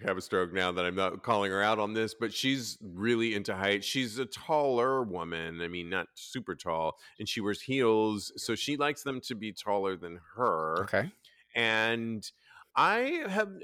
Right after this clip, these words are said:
Speaker 1: I don't know that I've ever had an issue with it. I love a good, I'm currently writing a short story, uh,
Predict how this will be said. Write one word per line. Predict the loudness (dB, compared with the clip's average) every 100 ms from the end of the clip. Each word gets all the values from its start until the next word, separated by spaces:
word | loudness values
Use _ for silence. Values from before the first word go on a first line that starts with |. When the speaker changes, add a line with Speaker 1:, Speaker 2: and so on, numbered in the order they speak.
| -4
Speaker 1:
I | -2
don't | -2 -2
know | -2 -2
that | 2
I've | 2 4
ever | 2 2
had | 0 0 0
an | -2 -4
issue | -4 -4 -4 0
with | 2 4
it. | 4 4
I | 4 4
love | 4 4 6 6 6 6 2
a |
good, | 4 4 4 4 2 0
I'm | -2
currently | 0 0 0 -2 0
writing | 4 4 2 -2
a |
short | -4 -2 -2 -4
story, | -6 -2 2 2 2 2 2
uh, | 2 0 0